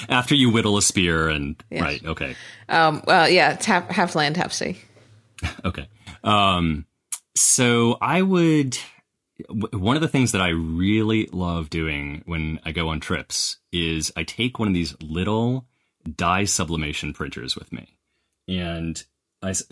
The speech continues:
Speaker 1: I've kind of, for years now, I've been using these Canon Selfie dye sublimation printers. And, you know,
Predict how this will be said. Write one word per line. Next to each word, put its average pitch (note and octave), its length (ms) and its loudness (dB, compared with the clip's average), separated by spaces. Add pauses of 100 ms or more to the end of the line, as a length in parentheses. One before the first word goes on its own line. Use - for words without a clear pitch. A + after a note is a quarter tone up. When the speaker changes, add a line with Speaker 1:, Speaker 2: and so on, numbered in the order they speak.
(140)
Speaker 1:
I've G#2+ 260 -4
kind C#3+ 180 0
of, A#2+ 120 0
for - 100 -2
years G2+ 340 2
now, F2 140 0
I've D#2 80 -4
been D#2+ 100 -2
using E2 240 -2
these D2+ 140 -2
Canon E2+ 360 -4
Selfie D#2+ 480 -4
dye D2 220 -6
sublimation C#2 560 -8
printers. C2 360 -10
And, F#2+ 240 -2
you A2+ 40 2
know, G2+ 220 0